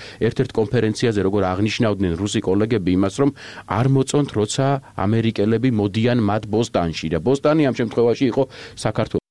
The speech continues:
პირ ესე თქვა, შემილია რუსულად გავიმეორო, „Нам не нравится, когда в наш огород приезжают чужие американцы“. აი, ესე იყო საუბარი ზუსტად. აი, ამ ნაწილში მე მგონია, რომ ჩვენ მაშინ, ე, უფრო მეტად უნდა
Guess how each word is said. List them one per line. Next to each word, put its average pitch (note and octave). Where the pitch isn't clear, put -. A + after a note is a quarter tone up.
პირ G2+
ესე F#2+
თქვა, D3+
შემილია A2+
რუსულად B2
გავიმეორო, C3
„Нам B2+
не B2+
нравится, D3
когда G#2
в -
наш B2+
огород A2+
приезжают A#2
чужие A#2
американцы“. G2+
აი, -
ესე E3
იყო E2
საუბარი F#2
ზუსტად. G#2+
აი, A2+
ამ B2
ნაწილში C#3
მე B2+
მგონია, A2+
რომ F2
ჩვენ D#3
მაშინ, G#2
ე, G#2
უფრო -
მეტად D3
უნდა C3